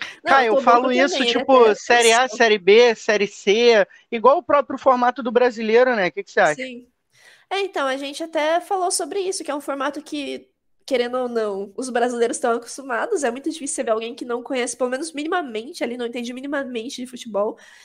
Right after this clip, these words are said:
Speaker 1: Então, é um formato que não seria tão estranho pra quem acompanha. E eu acho que não precisava ser cem por cento padrão, assim, em todas as regiões,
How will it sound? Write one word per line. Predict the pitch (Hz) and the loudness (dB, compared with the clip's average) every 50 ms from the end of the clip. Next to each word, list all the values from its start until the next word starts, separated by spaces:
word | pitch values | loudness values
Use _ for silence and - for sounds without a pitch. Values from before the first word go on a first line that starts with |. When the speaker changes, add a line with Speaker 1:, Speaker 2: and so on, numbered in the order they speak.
| _ _ _ | _ _ _
Speaker 1:
Então, | 233 226 233 - - 233 233 240 247 240 240 240 233 233 - - - - _ _ | -16 -16 -10 -4 0 2 2 2 0 -2 -4 -8 -12 -14 -16 -20 -20 -20 _ _
é | - 240 | -2 -2
um | 240 | 0
formato | 233 269 262 254 240 254 254 294 | 0 0 0 0 -2 -2 -2 -6
que | 285 - 269 | -8 -6 -6
não | 269 277 | -4 -2
seria | 277 - 311 285 277 277 | -2 -2 0 2 2 0
tão | 277 277 277 277 | 2 0 -2 -2
estranho | 294 277 - - 269 247 269 320 | -2 -4 -4 -4 -4 -4 -4 -4
pra | 320 330 294 | -4 -4 -4
quem | 294 - 277 | -4 -4 -6
acompanha. | 269 262 277 262 262 254 - 226 220 233 240 311 381 _ _ _ _ _ _ _ _ _ _ | -6 -6 -6 -8 -8 -8 -8 -6 -6 -6 -6 -8 -10 _ _ _ _ _ _ _ _ _ _
E | 277 | 4
eu | 277 294 | 6 6
acho | 320 339 339 - | 6 6 4 -2
que | 381 | -4
não | 330 339 330 | -6 -4 0
precisava | 349 320 311 302 311 302 - 554 | 0 0 2 2 0 0 0 0
ser | 554 - - 370 | -2 -4 -4 -4
cem | - - 349 330 320 | -4 -4 -6 -6 -6
por | 320 311 311 | -8 -8 -6
cento | - - 294 294 - | -6 -6 -6 -8 -8
padrão, | - - 269 277 226 220 226 240 240 233 | -6 -2 -2 -2 -2 -2 -2 -2 -2 -2
assim, | 240 240 - 262 226 | -4 -8 -8 -8 -10
em | 233 233 | -10 -6
todas | 240 226 220 226 | -4 -4 -4 -4
as | 233 - | -4 -4
regiões, | 262 254 254 240 226 208 190 202 - | -4 -6 -6 -4 -4 -4 -6 -8 -10